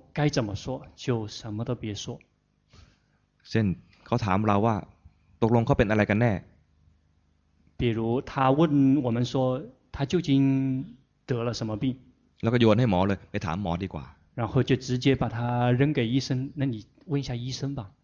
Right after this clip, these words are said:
Speaker 2: เราอยู่เนี่ยนะ ทำใจสบายๆ อย่างเงี้ย พูดไป โดยไม่ต้องโกหก
Speaker 1: 我们就在那个地方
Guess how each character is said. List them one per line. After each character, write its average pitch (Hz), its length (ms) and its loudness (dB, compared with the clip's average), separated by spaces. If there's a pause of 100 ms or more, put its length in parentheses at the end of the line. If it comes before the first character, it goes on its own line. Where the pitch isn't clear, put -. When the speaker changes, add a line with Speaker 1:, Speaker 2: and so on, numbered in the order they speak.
(480)
Speaker 2:
เ 92 40 -2
ร - 20 0
า - 20 0 (100)
อ - 20 0
ยู่ - 20 4 (100)
เ 95 40 0
นี่ - 60 2
ย 101 80 2
น 101 40 2
ะ 104 40 -4 (360)
ท - 80 -4
ำ 87 60 -8
ใ - 20 -6
จ - 20 -2 (360)
ส - 20 -2 (100)
บ - 20 -4 (100)
า - 20 -4 (180)
ย - 20 -10 (540)
ๆ - 540 -20
อ - 20 -20
ย่ - 40 -6
า - 20 -4
ง 87 40 -2
เ - 20 -2
งี้ - 60 -2
ย - 40 -18 (260)
พู - 80 -8
ด - 80 -4
ไ - 20 0
ป - 20 4 (680)
โ - 20 2
ด - 60 6
ย - 60 2
ไ - 20 -2
ม่ - 100 -2
ต้ - 40 -2
อ - 20 -2
ง 104 60 -8
โ - 20 -2
ก - 20 -2 (140)
ห - 80 -4
ก - 20 -18 (760)
Speaker 1:
我 123 40 0
们 127 320 4
就 127 240 4
在 135 80 2
那 131 140 4
个 131 120 2
地 131 60 2
方 123 80 -4